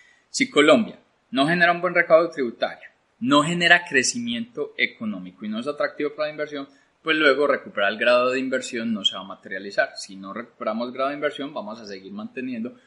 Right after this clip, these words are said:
unas tasas de cambio bastante elevadas y unas altas presiones en materia inflacionaria. Entonces, el punto de la reforma no solamente tiene que analizar lo que busca recaudar,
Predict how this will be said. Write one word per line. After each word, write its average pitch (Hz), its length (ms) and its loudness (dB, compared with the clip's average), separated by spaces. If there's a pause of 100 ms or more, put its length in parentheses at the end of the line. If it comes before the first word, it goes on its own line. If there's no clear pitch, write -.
(180)
unas 123 220 -2
tasas 120 240 2
de 107 100 -4
cambio 92 380 -6
bastante 131 640 0
elevadas 147 500 4
y 120 40 -4
unas 113 200 -4
altas 127 320 0
presiones 123 640 -10
en 101 120 -10
materia 90 380 -14
inflacionaria. 117 720 -4 (300)
Entonces, 139 240 -2
el - 80 -16
punto 117 220 -4
de 135 40 0
la 123 120 4
reforma 117 440 -8
no 98 160 -10
solamente 110 560 -8
tiene 113 220 -12
que 127 100 -16
analizar 113 500 -6
lo 82 200 -20
que 90 100 -20
busca 131 420 -2
recaudar, 147 520 0